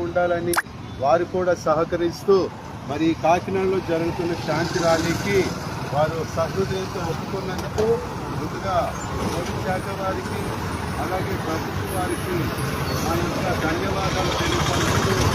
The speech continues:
అన్ని క్రైస్తవ పరిషత్ తరఫున ఉన్నది.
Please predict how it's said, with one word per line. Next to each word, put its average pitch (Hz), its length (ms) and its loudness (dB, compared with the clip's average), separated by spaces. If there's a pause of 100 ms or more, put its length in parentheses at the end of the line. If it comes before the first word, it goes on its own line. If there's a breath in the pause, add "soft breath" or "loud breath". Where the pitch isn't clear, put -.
(340)
అన్ని - 280 4 (120)
క్రైస్తవ - 420 4 (120)
పరిషత్ - 500 2
తరఫున - 360 4 (2500)
ఉన్నది. 175 320 4